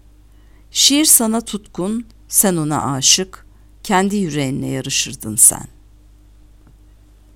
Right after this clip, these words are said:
Çocukluk yıllarımda oyuncaklarım olmuştur, kuşkusuz ama ben bunların hiçbirini hatırlamıyorum.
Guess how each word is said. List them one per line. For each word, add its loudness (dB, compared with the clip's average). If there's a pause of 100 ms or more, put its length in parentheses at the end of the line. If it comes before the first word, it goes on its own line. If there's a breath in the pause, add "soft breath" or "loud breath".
(1160)
Çocukluk -2
yıllarımda 0
oyuncaklarım 0
olmuştur, -4 (120)
kuşkusuz -2
ama 0
ben 2
bunların -2
hiçbirini 0
hatırlamıyorum. -6